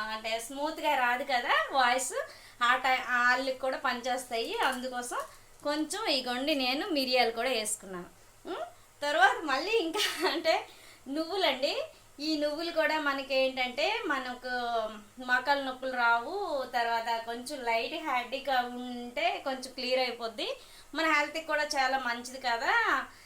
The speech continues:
అందుకోసమని నేను నువ్వులు అయితే ఇగోండి కొంచెం నువ్వులు అయితే వేసుకున్నాను. ఇవన్నీ మొత్తానికైతే మీకు ఇలాగే చూపిస్తున్నాను. నేనైతే ఇవన్నీ పౌడర్ అయితే కొంచెం కొంచెం చేసుకొని నేను డబ్బాల్లో పెట్టుకున్నానండి. ఈ క్యారెట్ అయితే ఏ వేళ దావేళ నేను తురిగేసి నేను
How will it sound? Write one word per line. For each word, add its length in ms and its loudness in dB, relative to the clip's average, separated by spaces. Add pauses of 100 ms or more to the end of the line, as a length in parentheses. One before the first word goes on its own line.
(200)
అందుకోసమని 720 -2
నేను 180 0
నువ్వులు 300 2
అయితే 260 0
ఇగోండి 340 -4
కొంచెం 340 -6
నువ్వులు 240 -6
అయితే 240 -2
వేసుకున్నాను. 460 -10
ఇవన్నీ 720 2
మొత్తానికైతే 720 0
మీకు 240 -2
ఇలాగే 340 0
చూపిస్తున్నాను. 640 -6 (540)
నేనైతే 440 2
ఇవన్నీ 320 2
పౌడర్ 440 2
అయితే 180 2
కొంచెం 300 -4
కొంచెం 360 -8
చేసుకొని 360 -6
నేను 140 -10
డబ్బాల్లో 440 -2
పెట్టుకున్నానండి. 880 -6 (400)
ఈ 120 -2
క్యారెట్ 460 4
అయితే 200 0
ఏ 140 6
వేళ 220 2
దావేళ 400 6
నేను 220 -4
తురిగేసి 680 -4
నేను 520 -6